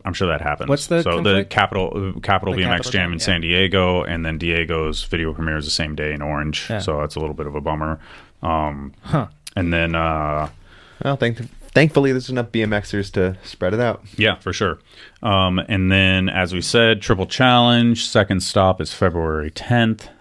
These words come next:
Speaker 1: Uh, a little jam called Swamp Fest is, uh,
Speaker 2: What's
Speaker 1: happening,
Speaker 2: that?
Speaker 1: is happening on February seventeenth in Weirdo, Calif-, Weirdo, Florida?
Speaker 3: Dude, it's gonna be crazy.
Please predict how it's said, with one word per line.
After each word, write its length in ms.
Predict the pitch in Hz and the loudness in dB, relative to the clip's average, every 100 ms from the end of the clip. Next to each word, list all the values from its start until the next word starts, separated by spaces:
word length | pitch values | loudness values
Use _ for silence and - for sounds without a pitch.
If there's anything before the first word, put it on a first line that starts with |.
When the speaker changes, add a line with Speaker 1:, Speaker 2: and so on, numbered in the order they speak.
| - | -6
Speaker 1:
Uh, 420 | 82 78 73 71 - - - - - _ _ 85 | -2 -2 -2 -4 -8 -16 -20 -20 -20 _ _ -2
a 60 | |
little 260 | 87 101 87 | 2 2 2
jam 400 | 95 98 98 90 | 2 2 2 0
called 300 | - 80 - | 0 -2 -2
Swamp 500 | - 95 92 107 - | -6 0 2 0 -2
Fest 600 | - 82 - - - - - - _ - _ _ _ _ 156 143 | 0 0 0 -4 -6 -12 -16 -20 _ -20 _ _ _ _ -16 -8
is, 340 | 101 82 76 82 | -2 -2 -2 -2
uh, 300 | 80 73 71 | -2 0 2
Speaker 2:
What's 240 | 98 101 | 4 2
Speaker 1:
happening, 40 | - | 2
Speaker 2:
that? 320 | 226 190 - _ _ - - _ _ - - | 2 0 -4 _ _ -20 -20 _ _ -16 -8
Speaker 1:
is 140 | 85 | -6
happening 600 | 90 82 - 82 82 78 - - - | -4 -4 -2 -2 -2 -4 -8 -12 -6
on 680 | 82 76 73 73 73 73 - | -4 -2 -4 -6 -12 -14 -10
February 380 | - 82 80 78 | -4 -2 0 0
seventeenth 760 | 98 87 80 - 110 120 - - | 0 0 -2 0 2 2 0 -6
in 460 | 87 80 78 76 73 - _ _ _ - | -4 -2 -4 -6 -8 -14 _ _ _ -8
Weirdo, 480 | 80 92 107 131 131 | -2 0 2 0 0
Calif-, 440 | 135 139 143 131 | -2 0 -2 -4
Weirdo, 600 | 98 92 104 120 127 131 127 | -2 0 2 4 4 2 2
Florida? 400 | 127 139 190 226 | 2 2 2 2
Speaker 3:
Dude, 240 | 123 120 | 2 2
it's 120 | 127 | 2
gonna 140 | 220 247 | 4 4
be 100 | 175 | 2
crazy. 520 | - 90 82 85 | 2 0 0 -2